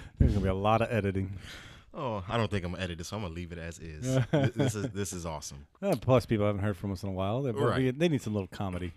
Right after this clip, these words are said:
Speaker 2: Right. So th-, the whole idea behind Faith and Fitness was to talk about how, um, our mental faith, physical faith, and our spiritual faith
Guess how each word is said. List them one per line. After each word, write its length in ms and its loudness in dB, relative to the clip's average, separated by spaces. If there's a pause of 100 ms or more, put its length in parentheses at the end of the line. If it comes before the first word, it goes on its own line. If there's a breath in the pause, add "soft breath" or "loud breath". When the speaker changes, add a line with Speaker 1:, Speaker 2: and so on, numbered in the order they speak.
(180)
Speaker 2:
Right. 320 -6 (480 soft breath)
So 520 6 (100)
th-, 140 -16
the 120 0
whole 280 0
idea 420 0
behind 380 -4
Faith 240 -6
and 100 -8
Fitness 400 -8
was 300 -8
to 420 -8 (140)
talk 240 -6
about 260 -2
how, 400 -6 (800)
um, 460 -8 (680)
our 420 0
mental 480 -4
faith, 320 -8 (180)
physical 360 -8
faith, 420 -6
and 400 -12
our 580 -8
spiritual 420 -4
faith 300 -8